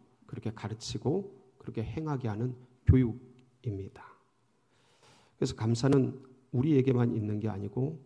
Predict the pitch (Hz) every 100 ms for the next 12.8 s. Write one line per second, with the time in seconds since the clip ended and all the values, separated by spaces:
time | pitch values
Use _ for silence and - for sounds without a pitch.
0 | - 117 123 123 123 110 117 107 113 _
1 | _ - - 101 95 - - - _ _
2 | _ _ 143 139 131 135 120 113 110 -
3 | 120 120 120 120 123 - - 110 110 107
4 | - 131 196 - - _ _ _ _ _
5 | _ _ _ _ _ _ _ _ - 120
6 | 117 120 117 160 226 - - _ _ _
7 | _ - 113 107 120 110 107 110 123 190
8 | - - - _ _ - - - 147 131
9 | - - - 107 98 - - - _ _
10 | _ _ _ _ _ _ _ _ _ -
11 | - - 113 113 143 143 110 160 - -
12 | _ - 117 117 120 135 127